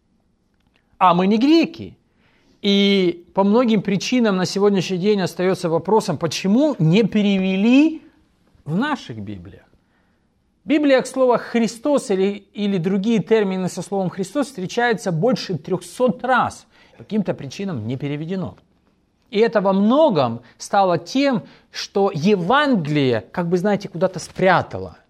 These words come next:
Но я верю, что мы живем в то время, когда Евангелие должно открыться. А Евангелие состоит в том, что Дух Божий не где-то, а Он в каждом из нас. И это для нас самая радостная весть.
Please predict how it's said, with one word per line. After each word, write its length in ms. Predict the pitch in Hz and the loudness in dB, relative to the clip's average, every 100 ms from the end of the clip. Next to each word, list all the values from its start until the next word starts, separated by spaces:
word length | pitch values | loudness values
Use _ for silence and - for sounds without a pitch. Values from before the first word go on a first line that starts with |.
| _ _ _ _ _ _ _ _ _ _ _ _ _ _ _ | _ _ _ _ _ _ _ _ _ _ _ _ _ _ _
Но 100 | 165 | 2
я 160 | 226 311 | 6 6
верю, 220 | 277 240 | 6 4
что 160 | - 214 | 2 0
мы 100 | 214 | 2
живем 240 | 220 208 | 2 0
в 60 | 208 | 0
то 180 | 262 | -2
время, 360 | 220 220 202 175 | 0 0 0 -2
когда 160 | 175 185 | 0 0
Евангелие 440 | 185 190 165 160 | 2 2 2 0
должно 300 | 143 139 131 | -2 -4 -6
открыться. 420 | 127 - 110 - | -6 -8 -10 -8
А 40 | 127 | -4
Евангелие 420 | 180 233 202 180 | 0 0 0 -4
состоит 480 | 165 160 - 160 - | -6 -12 -8 -8 -6
в 40 | |
том, 360 | 220 208 123 - _ _ | -2 0 -2 -8 _ _
что 200 | - 117 | -16 -12
Дух 280 | 127 202 165 | -4 -2 -2
Божий 500 | 175 175 110 98 87 _ _ _ _ - | -2 -2 -2 -8 -18 _ _ _ _ -10
не 160 | 139 143 | -6 -4
где-то, 720 | 147 208 208 175 156 104 - _ _ _ _ _ _ _ _ _ | -2 -2 0 -2 -2 -4 -12 _ _ _ _ _ _ _ _ _
а 100 | 101 | -18
Он 60 | |
в 80 | 95 | -14
каждом 500 | - 143 135 143 139 - _ - | -4 -4 -4 -10 -12 -16 _ -20
из 160 | 110 | -16
нас. 240 | 104 - - | -16 -16 -6
И 80 | 214 | -2
это 200 | 277 247 | 0 0
для 160 | 190 | -2
нас 220 | 196 175 - | -2 -4 -2
самая 380 | 220 208 180 | -2 0 0
радостная 580 | 165 170 151 - 143 135 | 0 0 -2 -8 -10 -6
весть. 420 | 143 104 - - | -4 -6 -10 -20